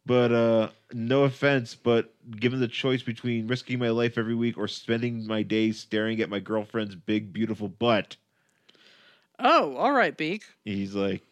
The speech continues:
Speaker 1: he's, he's like, he's like, "I want that ass."
Speaker 2: I mean, is that all he does with his time? He's just like, "You know what? Look at that ass. Just staring at it."
Speaker 1: He's like, "You look at my hollow bones."
Speaker 2: No, she doesn't have hollow bones.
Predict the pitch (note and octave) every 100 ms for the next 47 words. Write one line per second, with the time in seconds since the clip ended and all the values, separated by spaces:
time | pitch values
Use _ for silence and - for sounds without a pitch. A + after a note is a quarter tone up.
0 | - F#2+ F2+ F#2+ F#2 F2+ F#2 F#2+ G2 G#2+
1 | G#2 G#2 G2 G2 F#2 - - - - G#3
2 | G#3+ G#3 G3+ F#3 E3+ _ _ _ _ _
3 | _ _ _ _ B3 _ _ _ - F3
4 | E3 C#3+ E3 A3 C4 B3+ C#4+ C#4+ - D4
5 | D4 C4+ A3 - B3 C#4+ D4+ D#4 A3 -
6 | A3+ B3 C4 B3 A3+ D3+ - - - -
7 | F#3+ E3+ C#3+ B2 - C3+ B2 C3+ C3+ C3+
8 | C3+ C3 C3 C3+ C3+ A#2+ G2 - - _
9 | _ _ _ _ _ - - G3 B3 -
10 | G#3 E4 A#3+ E3 E3+ D#3 D3+ D3 D#3+ D#3+
11 | G3 A#3+ -